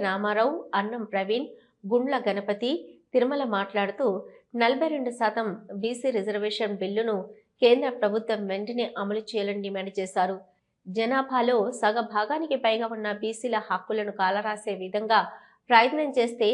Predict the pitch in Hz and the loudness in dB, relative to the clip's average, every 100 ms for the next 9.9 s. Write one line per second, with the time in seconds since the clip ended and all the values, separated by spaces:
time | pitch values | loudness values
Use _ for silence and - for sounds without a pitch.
0 | 269 240 233 269 269 277 233 214 190 196 | 0 -4 -4 -8 -6 -4 -2 0 -2 -2
1 | 202 202 196 202 202 - _ _ 196 196 | -4 -2 0 0 -4 -20 _ _ -4 0
2 | 190 190 190 214 233 233 208 220 202 202 | 0 4 4 4 4 4 2 2 0 2
3 | 233 208 214 202 202 - _ - 214 269 | 0 0 0 0 -2 -10 _ -4 0 0
4 | 269 262 240 247 208 233 220 226 240 262 | 2 2 4 6 6 4 0 0 2 2
5 | 262 226 226 220 214 220 202 196 208 220 | 0 -2 -2 -2 0 -2 -2 -4 -2 -4
6 | 220 208 190 196 196 214 220 208 196 247 | -4 -4 -2 -4 -4 -8 -4 -2 0 0
7 | - - - _ 240 240 269 262 240 226 | -2 -10 -20 _ 4 4 4 2 4 4
8 | 202 220 254 240 208 208 214 208 220 190 | 4 2 -2 0 -2 -2 -6 -2 -2 -2
9 | - 226 240 202 190 208 240 233 | -2 -2 -4 -4 -4 2 2 4